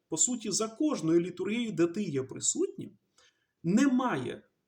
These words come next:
стати новою формальністю, бо такий ризик є. Просто можна сказати: раніше ніхто нічого не розумів,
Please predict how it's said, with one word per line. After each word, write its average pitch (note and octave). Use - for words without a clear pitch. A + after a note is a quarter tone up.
стати B3
новою F3
формальністю, D#3
бо F3
такий C#4
ризик A3+
є. -
Просто F4+
можна D#4
сказати: A3+
раніше B3
ніхто A#3+
нічого C#3
не A#2+
розумів, B3